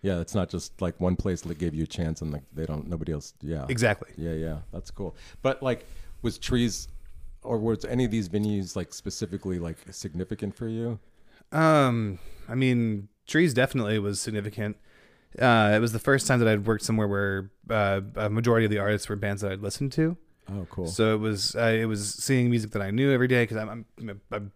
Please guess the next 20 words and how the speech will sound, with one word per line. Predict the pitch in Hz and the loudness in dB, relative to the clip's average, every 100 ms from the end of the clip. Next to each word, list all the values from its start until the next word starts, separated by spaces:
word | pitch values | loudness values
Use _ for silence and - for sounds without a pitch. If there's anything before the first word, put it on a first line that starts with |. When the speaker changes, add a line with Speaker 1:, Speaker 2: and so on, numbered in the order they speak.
| _ | _
Speaker 2:
far | 123 110 107 | 2 4 4
into | 101 | 0
the | 98 - 120 | -2 -6 2
punk | - 113 | 2 4
and | 104 | 0
metal | 104 101 | 0 -2
scene, | - 107 101 | 0 0 0
so | 101 | 0
that's | 104 101 - | -2 -2 -6
kind | 107 95 | -4 -4
of | |
the | 98 | -4
Trees | - 101 98 98 | -6 -4 -4 -4
vibe. | 95 95 98 - - | -4 -4 -8 -10 -6
Speaker 1:
Right. | 73 73 - - _ _ - | -6 -6 -14 -20 _ _ -4
Speaker 2:
Um, | 107 98 90 90 87 87 90 - - - - - - - - | 2 2 2 0 0 -4 -10 -16 -18 -20 -20 -20 -20 -16 -2
that | 113 | 2
was | 120 113 | 2 2
really | 117 113 | 2 2
big. | 110 110 110 110 | 4 4 2 -4